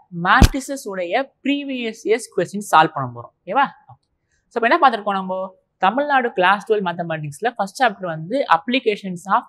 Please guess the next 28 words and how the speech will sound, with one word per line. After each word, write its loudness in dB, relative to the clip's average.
matrices 2
and -4
determinants, -8
அதை 0
ஃபுல்லா 2
முடிச்சாச்சு. -2
அதாவது, -2
முப்பத்தி -6
ஒன்பது -4
லெக்சர் -4
வந்ததுன்னு -6
நினைக்கிறேன். -4
ஓகேவா? -4
ஓகே. -10
So, 0
அப்போ 2
அதுல 2
இருக்க -2
எல்லா -2
எக்ஸாம்பிள், -4
எல்லா 0
எக்ஸர்சைஸ் -6
ப்ராப்ளம்ஸ், -4
எல்லா 0
கான்செப்டும் 0
நம்ம -6
ஃபுல்லா 2
படிச்சாச்சு. -6